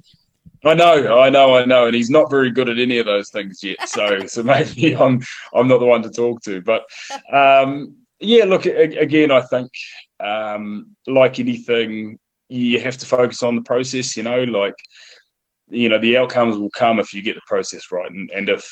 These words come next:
if the focus is getting straight A's and, you know, whether it's, it's winning races or competitions or being the best and, and everything.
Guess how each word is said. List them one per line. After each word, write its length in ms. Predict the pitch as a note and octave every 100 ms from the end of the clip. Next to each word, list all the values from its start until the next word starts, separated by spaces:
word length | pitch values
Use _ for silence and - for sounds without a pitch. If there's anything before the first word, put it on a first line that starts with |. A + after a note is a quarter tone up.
| -
if 460 | G#2 F#2 - - _
the 80 | G#2
focus 480 | - A#2 G#2+ G#2 A#2
is 320 | G#2+ G2+ - - _ _
getting 200 | - -
straight 300 | A2+ A2+ F#2+
A's 360 | F#2 F2+ F#2 F2+
and, 260 | F#2 F#2 F2+ _ _ _ _
you 120 | F2
know, 140 | F#2+
whether 220 | F#2+ G2+ G2
it's, 340 | F#2+ - _
it's 220 | F2 F#2+ G2
winning 460 | G2+ G2+ F2 F2 _ _
races 400 | F#2 G2 - F#2
or 80 | F2+
competitions 640 | - F#2+ F#2+ G#2+ - F#2
or 80 | F2+
being 220 | G2+ G2
the 80 | F2
best 340 | - G#2 -
and, 220 | F#2+ F#2+ -
and 160 | G2 G2
everything. 680 | G2 F#2 - F#2+ F#2 F2+